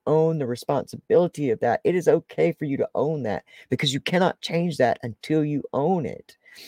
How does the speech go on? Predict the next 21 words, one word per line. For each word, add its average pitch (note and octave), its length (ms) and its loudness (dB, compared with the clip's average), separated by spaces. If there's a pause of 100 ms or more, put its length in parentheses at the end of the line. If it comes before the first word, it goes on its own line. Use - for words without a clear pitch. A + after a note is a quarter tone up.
It's B2+ 160 0
like F3 180 10
looking E3+ 400 4
in D#3 160 2
the, B2+ 220 2 (180)
in D3 140 6
a B2 60 4
mirror C#3 600 4 (220)
with A#2+ 120 4
a C3+ 60 0
frown E3+ 380 4
on C#3+ 120 2
your A2+ 140 -4
face A2 560 -2 (1000)
and C#3 160 2
saying, D3 540 6
"I D3 160 6
wanna C3 280 0
see C3 260 -2
a G2 60 0
smile," E2+ 680 -4